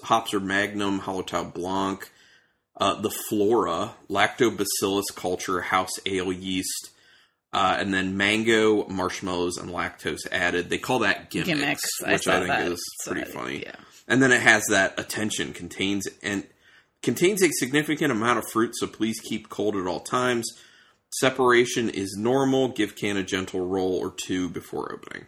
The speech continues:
Speaker 1: We already did the, well,
Speaker 2: Yeah.
Speaker 1: here, let me do another roll real quick 'cause it's been sitting there a little bit.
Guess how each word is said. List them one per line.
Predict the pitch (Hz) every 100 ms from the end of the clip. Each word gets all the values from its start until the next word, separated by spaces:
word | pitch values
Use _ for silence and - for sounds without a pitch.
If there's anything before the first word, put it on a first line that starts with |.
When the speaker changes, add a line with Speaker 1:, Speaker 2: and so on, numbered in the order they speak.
| _
Speaker 1:
We | 98 98
already | 110 110 101
did | 104 95 92
the, | 62 73 _ _
well, | - 53
Speaker 2:
Yeah. | - - - - _ -
Speaker 1:
here, | 85
let | 92
me | 90
do | 92 82
another | 82 85 71
roll | 53 65 57 57
real | 60
quick | - - -
'cause | 87
it's | 82 78
been | 80
sitting | 78 82 57
there | 57
a | 58
little | 64
bit. | 60